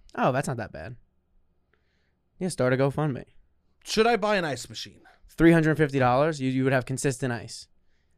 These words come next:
Speaker 1: How
Speaker 2: No.
Speaker 1: many cubes per hour does it produce?
Speaker 2: This is a good question, 'cause this is worth it. And, uh, I'm so down the ice rabbit hole that I'm in my room Googling how to make ice faster.
Speaker 1: Okay.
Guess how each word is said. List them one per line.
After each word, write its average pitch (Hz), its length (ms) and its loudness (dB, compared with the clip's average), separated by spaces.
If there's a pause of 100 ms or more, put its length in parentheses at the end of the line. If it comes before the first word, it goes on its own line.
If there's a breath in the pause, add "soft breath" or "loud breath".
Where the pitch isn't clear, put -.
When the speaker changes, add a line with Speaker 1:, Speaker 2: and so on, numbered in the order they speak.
(160)
Speaker 1:
How 143 140 0
Speaker 2:
No. 170 40 4
Speaker 1:
many 175 420 2 (100)
cubes 156 460 0
per 139 220 2
hour 117 340 -2
does 113 160 -6
it 113 140 -10
produce? - 480 -12 (140)
Speaker 2:
This 107 200 -18
is 110 80 -16
a 110 40 -14
good 113 140 -10
question, - 260 -4
'cause 139 220 -4
this 151 220 -2
is 117 80 -10
worth 175 180 2
it. - 80 -14 (240 loud breath)
And, 170 240 0
uh, 175 60 -6 (120)
I'm 277 220 -2
so 269 300 -2
down 247 240 -2
the 208 80 -2
ice 202 280 0
rabbit 208 280 0
hole 247 240 4 (180 loud breath)
that - 260 -4
I'm 247 300 0 (160)
in 247 220 0
my 254 140 0
room 185 440 -2 (280 soft breath)
Googling 151 680 0 (180 soft breath)
how 202 280 0
to 196 60 2
make 175 220 -2
ice 147 220 -2
faster. - 480 -6 (680)
Speaker 1:
Okay. 120 380 -4